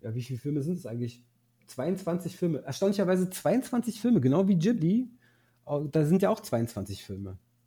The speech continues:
Interessant. Hm. Woran das wohl liegen mag. Äh, ja, also diese großartige Reihe von, äh,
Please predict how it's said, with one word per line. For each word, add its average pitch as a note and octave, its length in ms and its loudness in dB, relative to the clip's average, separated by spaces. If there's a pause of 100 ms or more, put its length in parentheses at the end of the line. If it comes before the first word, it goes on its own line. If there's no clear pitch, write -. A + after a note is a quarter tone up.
(160)
Interessant. G#2 560 -8 (280)
Hm. F2+ 160 -10 (680)
Woran A2 220 -2
das B2+ 180 -4
wohl C#3 60 2
liegen B2+ 180 2
mag. G#2 280 0 (480)
Äh, C#3 480 2 (180)
ja, B2 220 2
also C#3 200 0
diese D3+ 200 2
großartige E3 600 2
Reihe D#3+ 200 4
von, D3 440 0
äh, C3 280 2